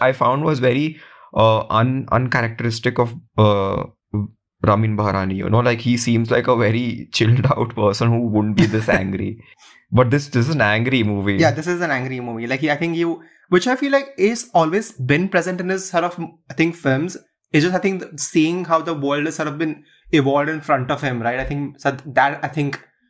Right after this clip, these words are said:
Speaker 2: in a way, has, like, contributed to making B-, Barani angrier, right? 'Cause he's, he's always made movies about marginalized folk on the, living on the edges, right?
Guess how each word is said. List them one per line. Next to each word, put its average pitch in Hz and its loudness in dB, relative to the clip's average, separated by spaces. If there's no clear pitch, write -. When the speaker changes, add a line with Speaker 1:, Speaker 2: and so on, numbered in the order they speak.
Speaker 2:
in 147 6
a 143 2
way, 143 0
has, 143 -2
like, 143 -8
contributed 139 0
to 143 -4
making 131 -6
B-, 131 -6
Barani 127 0
angrier, 113 -4
right? 107 -6
'Cause 135 -4
he's, 139 -6
he's 165 4
always 156 0
made 139 -4
movies 131 -4
about 127 0
marginalized 127 0
folk 127 -2
on 127 -2
the, 127 -4
living 135 -2
on 131 -6
the 127 -4
edges, 113 -6
right? 117 -8